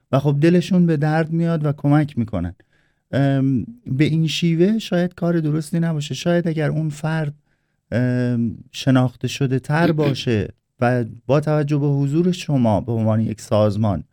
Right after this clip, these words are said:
در، اه، خاک ترکیه که یک نهاد رایگان هم هست و داره این خدمات رو می‌ده، این افراد از طریق شما مراجعه بکنن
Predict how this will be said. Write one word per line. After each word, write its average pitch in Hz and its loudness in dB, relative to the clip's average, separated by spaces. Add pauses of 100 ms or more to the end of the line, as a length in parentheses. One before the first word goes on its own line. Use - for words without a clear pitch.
(500)
در، 120 0
اه، 110 0 (800)
خاک 123 0
ترکیه 117 -2
که 107 -4
یک 110 0
نهاد 127 0
رایگان 127 2
هم 151 -2
هست 113 -2
و 113 0
داره 110 0
این 107 0
خدمات 110 -2
رو 113 -2
می‌ده، 110 0 (500)
این 165 0
افراد 151 -2 (280)
از 135 0
طریق 135 0
شما 139 0
مراجعه 127 0
بکنن 107 -2